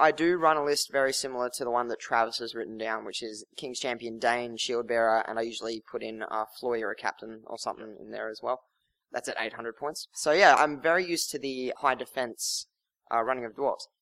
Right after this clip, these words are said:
However, today, <laughs> I've gone in completely the opposite direction, and I'm going with the lowest defense dwarves I could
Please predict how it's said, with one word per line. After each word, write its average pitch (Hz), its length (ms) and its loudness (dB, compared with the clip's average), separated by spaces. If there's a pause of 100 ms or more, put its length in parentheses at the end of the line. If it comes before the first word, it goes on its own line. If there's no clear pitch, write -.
(100)
However, 165 380 6
today, 139 600 8 (220)
<laughs> - 220 -20
I've 175 200 10
gone 175 240 10
in 175 180 2
completely 202 880 8
the 170 140 10
opposite - 380 8
direction, 147 540 6 (560)
and 147 140 8
I'm 165 160 8
going 151 340 8
with 143 160 2
the 196 140 8
lowest 214 580 8
defense 170 420 2
dwarves 156 300 6
I 131 120 8
could 127 160 -2